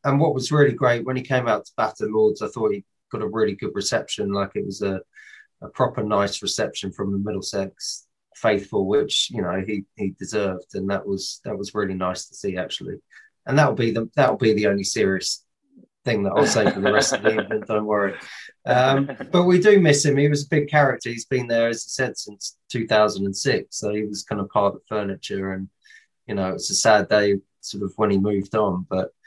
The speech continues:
Speaker 1: that kind of happens in professional sport. You kind of,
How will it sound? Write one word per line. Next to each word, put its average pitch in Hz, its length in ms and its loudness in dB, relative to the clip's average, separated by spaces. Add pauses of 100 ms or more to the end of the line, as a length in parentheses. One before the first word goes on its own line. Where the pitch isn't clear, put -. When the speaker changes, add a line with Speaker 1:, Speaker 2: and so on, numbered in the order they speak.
(460)
Speaker 1:
that - 260 2 (240)
kind 123 140 0
of 101 80 0
happens 131 400 0
in 104 120 2
professional 104 480 -2
sport. 104 400 0
You 110 100 -6
kind 107 200 -2
of, 101 180 -4